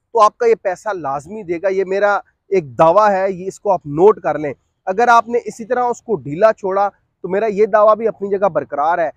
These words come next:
कि शौकत मरवत का तो किसी को पता नहीं है कि वो पाकिस्तान में है या बैरून मुल्क है, क्योंकि अब उसके आईएसएम मार्ट के जितने भी मुलाजमीन थे, उन्होंने भी एहतजाजी मुजाहरे शुरू कर दिए। उनको भी दो दो तीन तीन माह हो गए, तनख्वाहें नहीं दी गई।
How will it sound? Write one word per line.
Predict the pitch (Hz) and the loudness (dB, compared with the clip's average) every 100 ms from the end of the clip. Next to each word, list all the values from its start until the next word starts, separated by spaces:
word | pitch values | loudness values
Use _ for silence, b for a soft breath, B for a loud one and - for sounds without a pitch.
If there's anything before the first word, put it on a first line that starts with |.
| _ _ | _ _
कि | 196 | -10
शौकत | - 190 226 196 | -6 -6 -6 -6
मरवत | 214 220 185 | -6 -6 -6
का | 214 | -6
तो | 185 | -8
किसी | 196 196 | -12 -8
को | 196 | -8
पता | - 175 208 | -8 -6 -4
नहीं | 214 202 | -2 -4
है | 208 | -4
कि | 185 | -6
वो | 190 | -8
पाकिस्तान | 185 170 156 196 - 185 190 | -6 -6 -6 -10 -6 -4 -4
में | 190 | -4
है | 185 196 | -2 -2
या | 190 175 | -2 -4
बैरून | 135 139 160 190 | -4 -6 -4 -4
मुल्क | 180 165 | -6 -8
है, | 185 | -10
क्योंकि | 160 202 | -10 -8
अब | 208 175 185 | -6 -6 -6
उसके | 202 - 208 - _ _ - | -10 -6 -6 -6 _ _ -6
आईएसएम | 196 208 214 180 | -2 -2 -4 -4
मार्ट | 160 196 | 0 -2
के | 180 208 | -2 -6
जितने | 151 156 208 | -6 -8 -6
भी | 208 208 | -4 -4
मुलाजमीन | 175 151 127 156 202 | -2 -4 -4 -6 -6
थे, | 185 170 - _ _ 220 | -6 -8 -10 _ _ -2
उन्होंने | 226 247 247 247 | 2 2 4 2
भी | 226 240 240 180 | 2 -2 -10 -12
एहतजाजी | 170 170 160 170 | -10 -4 -4 -4
मुजाहरे | 196 170 170 190 | -6 -2 -2 -4
शुरू | - 175 | -8 -10
कर | 175 170 | -6 -6
दिए। | 160 196 | -4 -6
उनको | 208 196 226 | -6 -4 -4
भी | 220 190 | -4 -4
दो | 175 190 | -2 0
दो | 202 | -2
तीन | - 196 185 | -4 -10 -10
तीन | 208 | -8
माह | 190 185 | -4 -2
हो | 147 147 | -2 -4
गए, | 165 185 | -8 -12
तनख्वाहें | _ _ 143 131 156 180 | _ _ -12 -8 -6 -6
नहीं | 139 165 156 | -6 -6 -6
दी | 139 | -8
गई। | 135 | -10